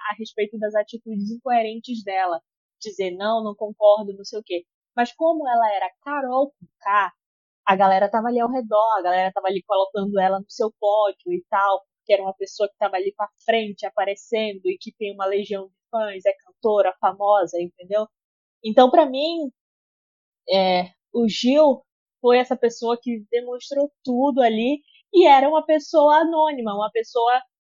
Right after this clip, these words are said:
como qualquer outra ali, que, que estava totalmente espontânea em relação às situações, que era fã de Big Brother, que jogou mesmo, foi lá, e que nem ele falou, né?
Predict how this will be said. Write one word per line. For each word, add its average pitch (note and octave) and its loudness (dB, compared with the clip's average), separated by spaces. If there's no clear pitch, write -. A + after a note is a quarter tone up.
como C4+ 2
qualquer D#4 6
outra C4 2
ali, A3 -4
que, A3 -14
que A3+ -8
estava G#3 2
totalmente B3 0
espontânea A3+ -4
em G3 -8
relação G3+ -4
às G3+ -12
situações, G#3 -10
que B3+ -2
era A3 0
fã G#3+ -6
de G#3 -8
Big G3 -8
Brother, G3 -6
que G#3+ -12
jogou G#3 -4
mesmo, G3+ -10
foi A3+ 0
lá, G3+ 0
e C4 -2
que D#4+ 0
nem D4+ 0
ele D4+ 2
falou, B3 0
né? A3+ -2